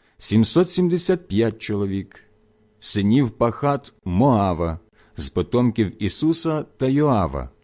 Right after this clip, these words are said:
дві тисячі вісімсот дванадцять. Синів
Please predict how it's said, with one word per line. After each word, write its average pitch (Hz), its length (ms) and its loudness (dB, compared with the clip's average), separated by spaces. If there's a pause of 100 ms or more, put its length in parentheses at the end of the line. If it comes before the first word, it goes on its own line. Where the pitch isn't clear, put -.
(340)
дві 87 260 0
тисячі 180 720 0
вісімсот 139 720 -4
дванадцять. 98 840 -2 (840)
Синів 156 580 2